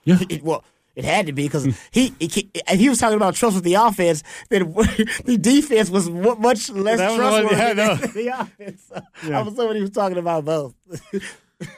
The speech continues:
Speaker 3: Complimentary at first, and he was like, "No,
Speaker 2: Oh.
Speaker 3: there's nothing to compliment."
Speaker 2: Complimentary. Yes, please, Sark, stop it.
Speaker 1: So offense is where we start getting into the injuries. Uh, we know about Luke Brockermeyer. Uh, Troy O'Meara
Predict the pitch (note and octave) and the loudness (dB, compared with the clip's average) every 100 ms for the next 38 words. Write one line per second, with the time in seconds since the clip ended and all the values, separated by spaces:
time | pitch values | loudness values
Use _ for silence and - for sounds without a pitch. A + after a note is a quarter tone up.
0 | - - D#3+ F3 F#3 D#3+ F#3+ F3 D#3 D3+ | -20 -4 0 0 2 0 0 -2 -2 -4
1 | - F3+ E3+ D#3+ D3 D3+ C#3+ D3 D3 F3+ | -4 -2 -2 -2 0 0 0 0 0 0
2 | F#3 E3 D#3 D3 D#3+ E3 E3+ E3 - D3+ | 0 0 -2 -4 -6 -4 -6 -6 -4 -4
3 | A2+ A2+ A#2 C#3+ C3+ B2+ B2 C3 B2+ C#3 | -4 -8 -6 -6 -6 -8 -10 -8 -8 -10
4 | A#2 - - C#3+ B2+ A#2 - B2 A#2 - | -12 -18 -12 -10 -8 -10 -16 -14 -14 -14
5 | - - A#2+ - F#2+ _ - - F3+ E3 | -14 -10 -12 -14 -20 _ -6 -2 -2 2
6 | G#3+ A#3 B3+ G3 G3 G#3 F3+ - F#3+ D#3 | 2 4 4 6 6 6 4 2 2 2
7 | E3+ E3 F3+ D#3+ C3+ D3+ D#3 C3 B2+ A#2+ | 0 2 0 0 0 2 4 2 0 -2
8 | A2+ C#3 B2+ B2+ D3+ D#3+ D3+ C3+ C3+ A#2+ | 0 2 4 6 6 6 4 4 2 2
9 | C3 B2+ B2+ B2 B2 B2 A#2 - _ _ | 0 0 -4 -4 -4 -6 -8 -12 _ _
10 | - A#2+ G#2+ - D#3+ D3+ C3+ C#3+ D3 C#3+ | -10 -8 -4 2 6 6 6 6 6 6
11 | C#3 | 2